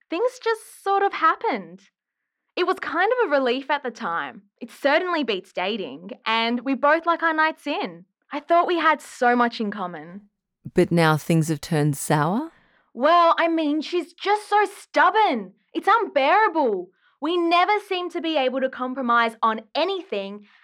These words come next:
Speaker 1: and she's terribly old-fashioned, which I suppose makes sense, but still. So we broke up, but now she won't leave.
Speaker 2: She won't leave, uh, the house, you mean?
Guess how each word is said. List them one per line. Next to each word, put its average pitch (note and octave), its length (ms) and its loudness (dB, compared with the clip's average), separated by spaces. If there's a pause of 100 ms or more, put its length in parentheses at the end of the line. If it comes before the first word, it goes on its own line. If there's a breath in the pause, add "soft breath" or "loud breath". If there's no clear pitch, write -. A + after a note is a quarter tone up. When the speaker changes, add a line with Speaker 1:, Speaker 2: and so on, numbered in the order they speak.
Speaker 1:
and F#4+ 120 0
she's G#4 200 0 (120)
terribly G4 540 2
old-fashioned, F4+ 920 0 (200)
which G#4+ 420 -6 (300 soft breath)
I F#4+ 60 -6
suppose G#4+ 500 2
makes G#4+ 220 0
sense, A3+ 400 -4
but G#4+ 180 -4
still. A4 800 2 (300 soft breath)
So - 120 -8
we F4+ 120 2
broke F#4+ 360 2
up, A3+ 320 0 (240)
but G4+ 100 0
now G#4+ 220 4
she A4+ 160 0
won't A4 300 0
leave. G4 560 -2 (540)
Speaker 2:
She - 280 0
won't F#3 320 2
leave, E3+ 400 0 (380)
uh, - 160 -4
the - 140 0
house, D#3+ 500 0
you C#3+ 60 -4
mean? - 340 -10